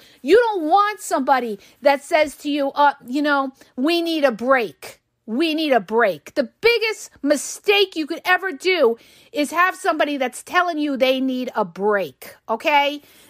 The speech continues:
That's telling you that they're not able to work out their issues with you. If they can't work out their issues with you,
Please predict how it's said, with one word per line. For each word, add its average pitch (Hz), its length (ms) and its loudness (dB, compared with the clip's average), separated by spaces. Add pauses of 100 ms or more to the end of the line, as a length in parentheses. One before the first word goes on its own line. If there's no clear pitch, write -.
That's 427 380 0
telling 381 360 0
you 330 240 -4
that 254 220 0
they're 381 240 0
not 359 260 0
able 311 320 -6
to 247 140 -4
work 359 340 -2
out 330 280 0
their 302 220 -2
issues 269 540 -8
with 202 240 -6
you. 208 280 -10 (480)
If 285 160 -2
they 427 160 2
can't 453 360 0
work 392 220 -2
out 381 220 2
their 330 180 -4
issues 339 500 -6
with 269 220 -6
you, 254 240 -4